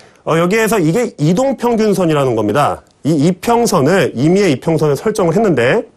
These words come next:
여기 교차되는 부분에서,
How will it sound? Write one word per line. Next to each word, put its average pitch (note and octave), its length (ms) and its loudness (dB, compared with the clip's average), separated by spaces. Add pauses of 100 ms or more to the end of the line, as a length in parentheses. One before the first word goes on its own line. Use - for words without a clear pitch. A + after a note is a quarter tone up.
(1040)
여기 G#3 340 -2
교차되는 A3+ 720 -2
부분에서, E3 840 -2